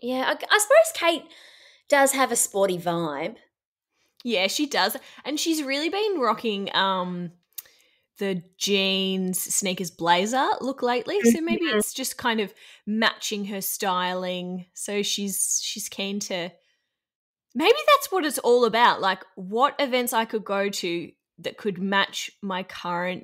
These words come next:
Speaker 2: style ambitions. Maybe that's what it's all about.
Speaker 1: Yeah. I ha-, I do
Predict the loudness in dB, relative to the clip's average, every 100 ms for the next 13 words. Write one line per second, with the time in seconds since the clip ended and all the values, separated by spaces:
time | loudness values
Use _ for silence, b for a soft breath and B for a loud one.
0 | _ -12 -6 0 4 4 2 0 -4 -4
1 | -6 -8 -12 -14 -16 -20 _ _ -8 -8
2 | -8 -8 -2 2 2 2 0 -6 _ _
3 | _ _ _ _ _ _ _ _ _ _
4 | -20 b b b b b b _ _ _
5 | 6 8 8 6 8 6 6 2 -2 -10
6 | 2 4 6 4 4 2 4 4